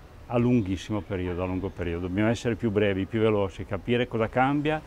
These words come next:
e come stare dietro, perché il lungo periodo non, non ci consente di, non, non è, come dire, cioè,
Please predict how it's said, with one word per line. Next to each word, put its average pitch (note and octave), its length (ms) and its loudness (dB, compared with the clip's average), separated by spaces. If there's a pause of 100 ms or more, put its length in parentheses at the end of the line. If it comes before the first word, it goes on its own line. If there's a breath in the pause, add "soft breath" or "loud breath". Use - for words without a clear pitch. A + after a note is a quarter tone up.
(180 loud breath)
e G#2 120 -4
come G#2 200 0
stare F#2 300 -4
dietro, F#2 440 -6 (500 loud breath)
perché G2+ 300 -2
il G2+ 100 2
lungo A#2+ 240 2
periodo G#2 500 4 (560)
non, F#2 260 -6
non F#2+ 200 -2
ci F#2+ 140 -6
consente G#2 580 -2
di, F#2 260 -6 (1120)
non, A2 160 -2
non A2 260 2
è, G#2+ 500 4
come G#2+ 200 2
dire, G2 800 0 (440 loud breath)
cioè, G#2 180 -2